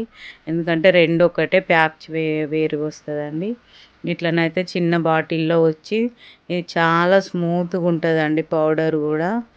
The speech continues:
ఇంత చిన్న బాటిల్లో ఇంత చిన్న చిటికెడు కూడా కాదు, ఇంత చిన్నగా తీసుకున్నా కూడా ఇల్లంతా స్మెల్ అయితే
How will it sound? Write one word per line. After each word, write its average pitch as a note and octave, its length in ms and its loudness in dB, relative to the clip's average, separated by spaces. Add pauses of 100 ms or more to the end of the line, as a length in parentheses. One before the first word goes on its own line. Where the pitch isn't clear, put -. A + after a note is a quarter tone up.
(320)
ఇంత E3+ 220 -4 (320)
చిన్న F3 360 -2
బాటిల్లో E3+ 580 0
ఇంత E3+ 280 -2 (120)
చిన్న F3 320 -4
చిటికెడు F#3 600 -2
కూడా F3 260 2
కాదు, E3 380 0 (640)
ఇంత E3+ 260 -6 (100)
చిన్నగా F#3 500 0
తీసుకున్నా F3 580 -2
కూడా F3 200 0
ఇల్లంతా F3 500 0
స్మెల్ E3 400 -4
అయితే E3+ 260 -2